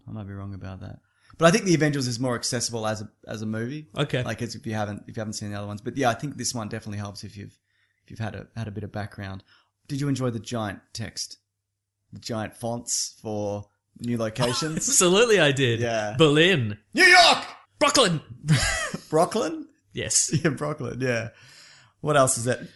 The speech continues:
Speaker 1: The villain, that's, people say, is one of the weaker points.
Speaker 2: I disagree.
Speaker 1: He's not a comic book villain, so from that aspect, yeah, I can understand
Speaker 2: Yeah.
Speaker 1: that, 'cause he doesn't have the, the purple mask
Speaker 2: He
Speaker 1: and
Speaker 2: doesn't have his purple balaclava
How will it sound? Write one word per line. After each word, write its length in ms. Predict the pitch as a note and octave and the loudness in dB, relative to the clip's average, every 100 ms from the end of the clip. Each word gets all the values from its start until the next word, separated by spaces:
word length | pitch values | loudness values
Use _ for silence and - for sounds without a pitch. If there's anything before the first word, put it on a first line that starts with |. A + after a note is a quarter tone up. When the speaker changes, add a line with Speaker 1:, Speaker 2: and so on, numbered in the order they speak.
| - | 0
Speaker 1:
The 120 | F#3+ | 4
villain, 560 | G3+ C#4 B3 C3+ F3 G3+ - - | 6 6 6 4 0 -8 -10 2
that's, 320 | F#3+ F#3+ - E3 D3 | 2 4 -4 -8 -2
people 200 | F3 D#3 | -2 0
say, 180 | D#3 D3+ | 2 2
is 80 | C#3 | 2
one 120 | D3 | 0
of 60 | |
the 80 | C3 | 0
weaker 340 | B2 B2+ C#3 D#3+ | 0 0 -2 -4
points. 380 | - A#2+ A2 D3 | -6 -8 -4 2
Speaker 2:
I 120 | C#3+ | 2
disagree. 480 | C#3+ - D3 E3+ F#3+ | 4 0 2 2 4
Speaker 1:
He's 160 | G#3+ | 6
not 200 | G#3+ C4 | 6 8
a 60 | B3+ | 6
comic 280 | - G3+ F#3 | 6 2 4
book 140 | D#3+ | 0
villain, 400 | C3 C#3+ B2+ B2+ | 0 0 2 0
so 140 | D3+ F3+ | 4 4
from 140 | E3+ | 4
that 140 | F3+ E3+ | 4 4
aspect, 500 | E3 - C#3 - C3+ B2+ B2 _ - - | 2 0 -2 -2 -14 -14 -16 _ -20 -4
yeah, 140 | D3 | 2
I 80 | C#3 | 2
can 140 | D3+ | 2
understand 420 | C3+ B2 - A#2+ | 0 0 0 2
Speaker 2:
Yeah. 120 | - A#2+ | 2 0
Speaker 1:
that, 80 | A#2 | -2
'cause 80 | |
he 80 | C#3 | -2
doesn't 200 | D3 C3+ | 0 0
have 140 | C#3 A2+ | -2 0
the, 240 | B2+ A2 - | -4 -4 -8
the 80 | B2+ | -8
purple 340 | - C3+ C3+ | -2 -2 -2
mask 400 | A#2+ A#2 A#2+ B2 | -2 -2 -2 0
Speaker 2:
He 60 | E3 | 2
Speaker 1:
and 60 | |
Speaker 2:
doesn't 200 | F3 F3 | 4 4
have 140 | D3 B2 | 2 0
his 160 | C#3+ | -2
purple 560 | C#3 D#3+ C#3 C#3 B2 A#2+ | 0 0 0 0 -2 -2
balaclava 600 | - B2+ A#2+ C3 A#2 A2+ | -2 -2 -2 -2 -2 -2